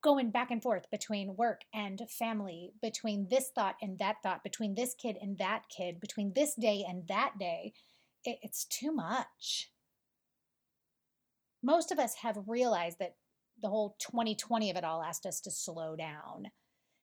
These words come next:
Now we're in twenty twenty-one and things are slowly turning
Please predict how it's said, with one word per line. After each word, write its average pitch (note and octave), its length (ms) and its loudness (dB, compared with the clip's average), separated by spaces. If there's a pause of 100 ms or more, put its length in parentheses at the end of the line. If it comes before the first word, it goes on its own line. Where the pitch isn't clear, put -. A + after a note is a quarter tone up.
Now C#4 160 6
we're D#4 100 6
in B3 160 2 (260)
twenty C4 280 2
twenty-one A3 480 0
and F#3 100 -4 (260)
things A3+ 240 2
are G3 200 0 (240)
slowly G#3+ 1040 0
turning F#3+ 440 -2